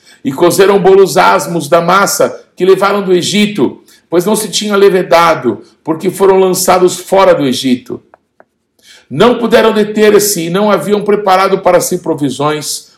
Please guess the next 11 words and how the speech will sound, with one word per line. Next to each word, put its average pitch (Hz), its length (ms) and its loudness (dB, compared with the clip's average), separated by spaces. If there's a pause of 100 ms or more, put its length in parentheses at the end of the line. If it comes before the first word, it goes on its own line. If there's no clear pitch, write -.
(100)
Ora, 156 640 2
o - 100 -2
tempo 208 320 0
que - 100 -6
os - 160 -2
filhos 233 220 -2
de 202 60 -6
Israel 208 320 0
habitaram 202 520 -2
no 190 80 -2
Egito 170 560 -4